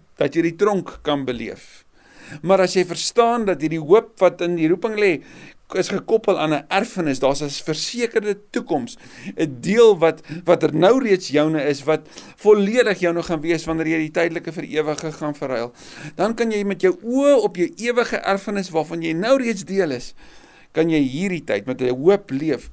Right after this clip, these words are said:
wanneer jy die evangelie deel en by tye vervolging beleef. Wanneer dit by tye vir jou moeilik gaan, wanneer die land onveilig is, wanneer jou omgewing onveilig is, dat jy nie hooploos kan leef nie, want jou oog is op die ewige erfenis.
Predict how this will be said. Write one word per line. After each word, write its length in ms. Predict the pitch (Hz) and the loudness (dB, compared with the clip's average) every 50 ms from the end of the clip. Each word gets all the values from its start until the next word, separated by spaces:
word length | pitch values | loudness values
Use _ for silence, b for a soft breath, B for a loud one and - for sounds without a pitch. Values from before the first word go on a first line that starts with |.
| B B B B B B B | B B B B B B B
wanneer 600 | - 151 135 127 151 175 190 202 202 196 196 175 | -10 -10 -6 -2 0 0 0 0 0 -2 -2 -2
jy 340 | 156 143 156 156 170 180 175 | -4 -2 -2 -2 -2 -2 -4
die 140 | 156 156 156 | -4 -4 -6
evangelie 720 | 151 151 156 147 147 - 175 175 170 170 170 170 147 131 117 | -6 -4 -6 -8 -8 -8 -6 -6 -4 -4 -6 -8 -8 -10 -8
deel 440 | 143 160 185 202 226 233 226 226 B B B B B B B - _ _ _ _ _ _ - | -4 -2 0 0 0 0 -2 -4 B B B B B B B -20 _ _ _ _ _ _ -10
en 140 | 139 151 143 | -8 -6 -6
by 120 | 135 135 | -6 -6
tye 280 | 131 - 143 143 147 143 | -4 -2 -2 -2 -2 -2
vervolging 520 | 147 131 - 151 143 135 139 170 156 147 | -6 -8 -4 -2 -2 -2 -2 -6 -8 -6
beleef. 580 | 143 139 120 - 90 90 - - - - _ _ _ B B B B B B B | -6 -6 -6 -6 -10 -12 -14 -16 -20 -20 _ _ _ B B B B B B B
Wanneer 220 | B 160 170 170 | B -2 0 0
dit 140 | 170 170 165 | 0 0 0
by 100 | 170 165 | 0 -2
tye 300 | 165 170 175 175 175 170 | 0 2 0 0 0 -2
vir 160 | 170 - 170 | -4 -4 -2
jou 80 | 160 156 | -2 -2
moeilik 560 | 143 131 131 139 151 165 165 160 156 - - | -2 -2 -2 -2 -2 -2 0 0 -2 -2 -2
gaan, 240 | - 127 113 113 - B B B B 160 160 B B | -6 -8 -8 -8 -8 B B B B -14 -12 B B
wanneer 280 | 226 254 262 254 240 | 0 2 2 2 2
die 140 | 226 254 240 | 0 -2 0
land 320 | 214 202 214 240 262 247 | 2 2 2 2 0 -4
onveilig 720 | - - 175 170 160 - - - 147 139 131 123 127 127 - | -6 -6 -6 -6 -6 -6 -2 0 2 2 2 0 -4 -4 -6
is, 180 | 87 - - - B 165 175 180 | -10 -10 -10 -12 B -12 -10 -6
wanneer 220 | - 208 220 214 214 | -4 -2 -2 -2 -2
jou 140 | 220 220 | -2 -4
omgewing 540 | 226 220 202 - - - 262 254 233 240 214 | -4 -4 -6 -6 -6 -4 -4 -2 -2 -4 -4
onveilig 560 | 170 170 165 160 - 165 156 156 147 147 143 143 | -4 -4 -4 -4 -2 -2 -2 0 0 -4 -4 -6
is, 120 | 139 - B B B B B B | -10 -12 B B B B B B
dat 180 | 175 170 175 | -8 -6 -4
jy 80 | 202 220 | -4 -2
nie 160 | 247 262 233 | -2 -2 -2
hooploos 760 | 180 156 196 214 - - - 156 156 165 185 214 208 202 - | 0 0 0 0 0 -2 -10 -8 -6 -2 0 2 0 0 0
kan 220 | - 170 151 139 | -2 -2 0 0
leef 320 | 131 131 185 208 196 190 214 | -2 -2 -2 -4 -4 -4 -6
nie, 140 | 208 208 180 | -10 -8 -6
want 180 | 170 143 135 139 | -4 -4 -4 -2
jou 140 | 135 - - | -4 -4 -2
oog 220 | 170 190 190 - | -2 -4 -4 -4
is 140 | 190 185 - | -8 -10 -12
op 100 | 151 160 | -12 -14
die 180 | - 101 131 165 | -12 -8 -8 -6
ewige 280 | 165 180 165 - - | -6 -6 -6 -6 -6
erfenis. 600 | - 120 135 135 - 127 107 95 92 - - - | -8 -8 -10 -10 -10 -10 -10 -10 -12 -14 -18 -20